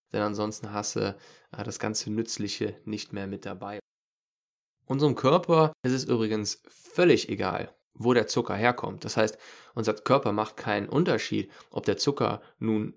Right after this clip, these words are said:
in einem von uns als gesund definierten Apfel kommt oder aus einem Snickers, aus einem Riegel Mars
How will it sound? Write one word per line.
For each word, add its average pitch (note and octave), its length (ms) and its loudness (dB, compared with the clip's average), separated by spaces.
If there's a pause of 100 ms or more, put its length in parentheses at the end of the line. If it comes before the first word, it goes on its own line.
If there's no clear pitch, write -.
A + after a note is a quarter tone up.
in G#2 140 -2
einem G#2 280 -2
von G#2 260 -2
uns D3 320 -2
als A2 280 0
gesund A#2+ 400 0
definierten A2 720 0
Apfel B2+ 360 2
kommt C3+ 380 2 (520)
oder E3+ 540 6
aus C#3+ 280 2
einem C3+ 500 -4 (300)
Snickers, - 800 0
aus B2 280 -4
einem B2 360 -2
Riegel C3+ 240 4
Mars B2 500 0